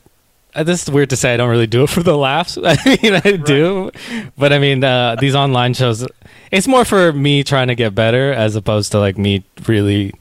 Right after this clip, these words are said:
Speaker 1: I guess, entertaining a bunch of people. It,
Speaker 2: No,
Speaker 1: it's
Speaker 2: it's a
Speaker 1: preparing me for, like, the live shows, I guess,
Speaker 2: Yeah,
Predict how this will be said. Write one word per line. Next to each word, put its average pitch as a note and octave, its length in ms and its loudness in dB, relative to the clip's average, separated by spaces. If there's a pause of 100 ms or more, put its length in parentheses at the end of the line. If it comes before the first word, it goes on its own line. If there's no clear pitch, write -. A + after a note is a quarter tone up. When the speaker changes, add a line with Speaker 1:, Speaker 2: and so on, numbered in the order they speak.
(120)
Speaker 1:
I A2 80 -4
guess, G2+ 400 -4 (260)
entertaining G#2 600 0
a G2 80 0
bunch G2 260 -4
of G2 100 -10
people. G2 500 -8 (260)
It, F3 200 0
Speaker 2:
No, G3+ 80 -4
Speaker 1:
it's F#3+ 100 -2
Speaker 2:
it's - 80 -2
a - 20 4
Speaker 1:
preparing F3 360 2
me E3 100 2
for, C#3+ 360 -4 (160)
like, A2+ 200 -2
the A#2 100 0
live F#2+ 320 -2
shows, F#2 440 -2
I G#2+ 140 -4
guess, F#2+ 400 -2
Speaker 2:
Yeah, F#3 240 -2